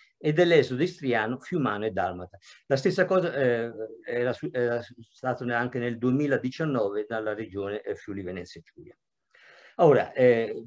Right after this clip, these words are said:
praticamente cosa bisogna dire? Coloro che dicono che, eh, eh, gli infoibati sono meno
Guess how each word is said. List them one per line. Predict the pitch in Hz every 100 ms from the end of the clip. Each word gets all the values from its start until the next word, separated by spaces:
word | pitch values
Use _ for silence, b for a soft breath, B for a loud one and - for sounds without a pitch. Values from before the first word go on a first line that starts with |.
| -
praticamente | 156 160 190 208
cosa | 196 160 160
bisogna | 139 160 151
dire? | 123 104 90 - - _ _ _ _
Coloro | - 185 233 226 135
che | - 160
dicono | 151 139 113 101 101
che, | 170 156 - _ _
eh, | - 120 117 113
eh, | 117
gli | 131 233
infoibati | 254 208 196 170 131 - -
sono | - 165 147 156
meno | 220 277 165 95